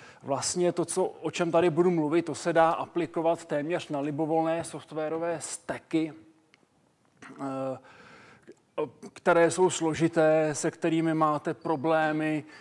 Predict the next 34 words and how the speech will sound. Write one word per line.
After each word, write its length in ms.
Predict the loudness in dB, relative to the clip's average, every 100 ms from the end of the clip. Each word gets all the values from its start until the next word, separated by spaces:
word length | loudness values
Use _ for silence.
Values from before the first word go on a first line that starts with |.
| -16
jsou 260 | -6 -2 -2
v 40 |
nich 200 | -2 -4
chyby, 340 | -2 -2 0 0
musí 280 | -2 -8
se 160 | -10 -8
opravovat 520 | -8 -8 -6 -6 -6
a 80 | -12
tak 220 | -10 -8
dál. 320 | -10 -12 -18 -20 -20 -20 -20 -20 _ _ _ _ _
Takže 240 | -8 -2 -2
z 60 |
čeho 280 | -2 2 2
se, 260 | 2 0 0 2
<clears throat> 140 | 2 0
z 100 | -2
čeho 260 | 0 2
se 140 | 2 2
ten, 340 | 4 4 2 -4 -8
eh, 40 | -2 2 2 0 -2
náš, 680 | 0 2 2 2 -2 -10 -14 -20 -20 _ _ _ _ _ _ _ _ _ -10
ten 360 | -4 -2 -2 -4
softwarový 680 | -4 -8 0 2 2 0 -4
stack 360 | -2 -2 -2 -4
skládá? 600 | 0 2 4 2 0 -2
Nebo 260 | -2 -2 -4
začnu 240 | -8 -6 -2
teda 160 | -2
nejdřív 240 | -2 -2 -2
hardwarem. 640 | -2 2 2 2 0 -2 -12 -20 -20 -16 -6
Tak 280 | -6 -6 -6
hardware 540 | 0 0 4 4 6
máme 480 | 6 6 4 2 0
tadyhle. 580 | -4 -4 0 4 4